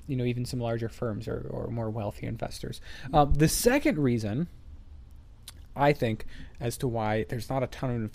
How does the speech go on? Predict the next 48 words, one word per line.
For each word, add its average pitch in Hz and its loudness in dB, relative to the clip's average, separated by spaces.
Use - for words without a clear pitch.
interest 120 -2
in 107 0
silver 110 -2
and 107 -2
gold 104 0
right 117 0
now 101 -2
has 185 2
to - -2
do 151 4
with 127 4
some 131 2
late 151 6
cycle 131 4
psychology. - -4
Okay, - -6
I 117 4
don't 180 8
know 165 8
if 139 -4
that's 131 6
an 135 0
official 113 0
term 107 -4
or 107 -4
not, 101 -4
but 151 0
that's 214 8
what 175 8
I'm 147 6
calling 110 -6
it. - -12
Basically, 180 6
we 190 8
have, 151 6
you 160 0
know, 127 4
the, 147 2
the 151 2
Great 175 8
Recession - 2
started 120 -2
in, 110 0
you 110 -2
know, 95 -6
two - -14
thousand 117 -4
eight, 117 -4